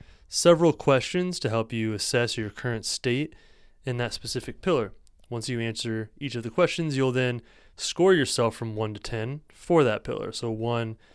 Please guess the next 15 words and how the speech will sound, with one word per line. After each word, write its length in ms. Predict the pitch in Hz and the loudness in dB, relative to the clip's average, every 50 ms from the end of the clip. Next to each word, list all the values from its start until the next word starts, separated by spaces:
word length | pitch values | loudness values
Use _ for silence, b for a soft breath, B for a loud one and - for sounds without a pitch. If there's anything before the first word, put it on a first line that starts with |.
| b b b b b b _ | b b b b b b _
being 200 | 113 107 104 104 | -8 -6 -4 -2
the 80 | 107 110 | -2 4
worst, 400 | 127 160 170 160 147 - - - | 8 8 8 8 8 4 0 0
ten 180 | - 135 127 | 0 -2 0
being 200 | 120 120 113 110 | 0 -2 -2 -2
the 40 | 110 | -2
best. 320 | 101 110 107 107 - - | -2 0 -2 -2 -2 0
Hopefully 320 | - 170 175 - - 165 160 | 2 2 2 4 4 4 4
you 120 | 143 135 123 | 4 4 4
aren't 140 | 120 117 | 4 2
a 40 | 113 | 0
one 300 | 110 117 127 143 143 143 | 0 2 4 4 6 6
in 100 | 147 139 | 6 6
any 160 | 139 139 139 | 4 4 2
pillar, 440 | 135 - 147 139 131 131 131 131 123 | 2 2 2 4 4 4 2 0 -4